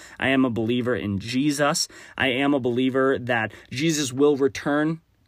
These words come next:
one day and establish his kingdom. And so a lot of the languaging you'll hear in these podcasts, in, in my stories, i-, is going to be Christ-centered, because I am a believer in Jesus Christ of Nazareth.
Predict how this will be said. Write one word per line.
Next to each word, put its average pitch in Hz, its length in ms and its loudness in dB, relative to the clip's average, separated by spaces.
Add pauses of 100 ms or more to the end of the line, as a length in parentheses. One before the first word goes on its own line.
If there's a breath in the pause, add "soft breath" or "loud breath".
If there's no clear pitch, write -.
(140)
one 147 380 2
day 139 300 2
and 120 100 -2
establish 123 580 -4
his 107 240 -4
kingdom. 160 640 2 (200 loud breath)
And 160 120 -2
so 131 280 2 (440 loud breath)
a 147 120 4
lot 151 400 6
of 165 100 -2
the 165 80 4
languaging 143 800 2
you'll 131 100 0
hear 143 220 -2
in 135 80 0
these 120 140 -2
podcasts, 120 640 -2
in, 120 80 -6
in 123 180 -4
my 107 100 -2
stories, 131 540 0
i-, 117 40 -2
is 117 260 -2
going 139 220 2
to 135 60 2
be 131 300 2
Christ-centered, 123 1120 -4 (300 loud breath)
because 131 600 0
I 131 100 -2
am 139 180 0
a 143 60 2
believer 120 420 0
in 113 200 -2
Jesus 110 580 -2
Christ 117 400 -4
of 104 140 -4
Nazareth. 104 500 -6